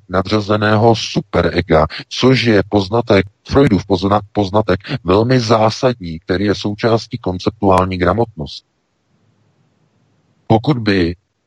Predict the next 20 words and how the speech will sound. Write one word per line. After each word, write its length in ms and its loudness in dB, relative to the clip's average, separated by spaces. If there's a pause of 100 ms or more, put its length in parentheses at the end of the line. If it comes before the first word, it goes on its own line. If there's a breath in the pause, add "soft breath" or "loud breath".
(180)
ve 120 0
společnosti, 960 -2 (540)
eh, 40 -10 (800)
byly 240 4
všechny 480 0
věci 480 0
takzvaně 460 0
zdrojovatelné 1000 2
přerozdělováním, 1300 0
není 260 -2
důvod 500 0 (320 loud breath)
pro 180 0
existenci 720 -4
ega 360 0
ani 280 -4
superega. 680 -4 (2000)
To 120 0
znamená, 400 0
ta 140 0
společnost, 800 -2